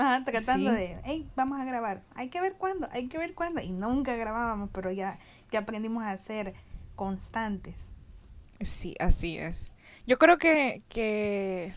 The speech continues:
Speaker 2: lo que nos hace falta es darnos el empujoncito para empezar, porque si te fijas, aunque no habíamos podido grabar esta semana, hemos grabado dos veces.
Speaker 1: Ajá, la verdad que sí.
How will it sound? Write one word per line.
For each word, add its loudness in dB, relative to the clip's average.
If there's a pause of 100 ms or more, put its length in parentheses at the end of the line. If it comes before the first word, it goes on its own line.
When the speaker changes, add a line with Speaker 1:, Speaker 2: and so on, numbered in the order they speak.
Speaker 2:
lo 6
que 8
nos 8
hace 6
falta 6
es 0
darnos 2
el -2
empujoncito 0
para 2
empezar, 4
porque 4
si 0
te 0
fijas, 4 (280)
aunque 0
no 2
habíamos 6
podido 4
grabar 4
esta 0
semana, -4
hemos -6
grabado 0
dos 0
veces. -4 (1120)
Speaker 1:
Ajá, -4 (680)
la 0
verdad -2
que -8
sí. -8